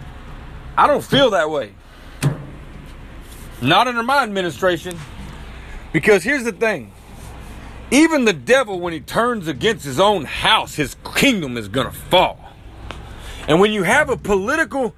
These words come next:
head who is turning against the members of the House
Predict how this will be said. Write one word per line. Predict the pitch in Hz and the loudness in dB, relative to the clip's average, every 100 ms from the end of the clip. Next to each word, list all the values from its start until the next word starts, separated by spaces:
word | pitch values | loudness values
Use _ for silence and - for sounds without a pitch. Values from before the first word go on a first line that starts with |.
| - - | -14 0
head | 196 226 127 95 - - - - - - - 196 | 4 4 4 -6 -18 -20 -20 -18 -16 -16 0 6
who | 214 | 6
is | - | 4
turning | - 262 320 320 294 | 2 2 2 0 -4
against | 190 143 277 196 - - - - - - - | -6 0 0 0 -10 -16 -18 -16 -14 -14 0
the | 151 | 2
members | 165 233 294 220 175 | 6 4 4 2 2
of | 196 | 0
the | 170 139 | 2 0
House | 165 185 107 - - | 2 0 -2 -12 -16